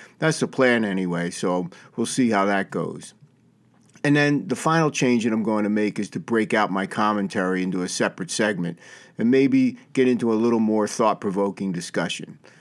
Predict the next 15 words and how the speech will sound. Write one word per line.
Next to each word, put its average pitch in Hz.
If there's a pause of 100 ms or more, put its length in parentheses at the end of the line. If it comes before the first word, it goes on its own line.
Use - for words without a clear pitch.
(180)
I 113
certainly 117
have 113
my 104
opinions 95
and 85
thoughts 98
ab-, 85
about 87
things 98
in 95
the, 90
uh, 98
scuba 95
industry 90